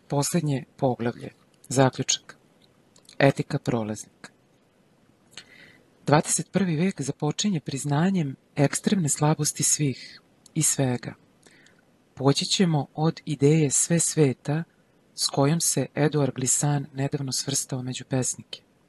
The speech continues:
Zemaljsko stanje nikad nije bilo samo usud ljudskih bića. Ono će to sutra biti mnogo manje nego što je bilo juče. Od sad će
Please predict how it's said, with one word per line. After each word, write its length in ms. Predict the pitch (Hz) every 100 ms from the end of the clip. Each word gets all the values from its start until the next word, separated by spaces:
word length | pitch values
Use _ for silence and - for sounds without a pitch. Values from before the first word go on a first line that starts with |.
| _ _ - _ _ _ _
Zemaljsko 480 | 127 131 135 151 160
stanje 600 | - 143 151 156 139 - _
nikad 340 | 135 160 160
nije 200 | 143 147
bilo 280 | 135 143 147
samo 340 | 127 139 139 139
usud 500 | 143 143 - 147 135 - -
ljudskih 420 | 139 - 123 120
bića. 440 | 113 110 - - - _ _ - - - _ _ _
Ono 360 | 143 160 180 - -
će 180 | - 151
to 180 | - 170
sutra 320 | - - 160
biti 260 | 165 -
mnogo 300 | 151 160 165
manje 500 | 156 160 170 135 131 135
nego 220 | 135 135 139
što 220 | - 139
je 160 | 131 127 -
bilo 180 | 131 135
juče. 440 | 131 131 - - _ _ - - - _ _ _ _ -
Od 200 | 135 123
sad 200 | - 196
će 360 | - 160 139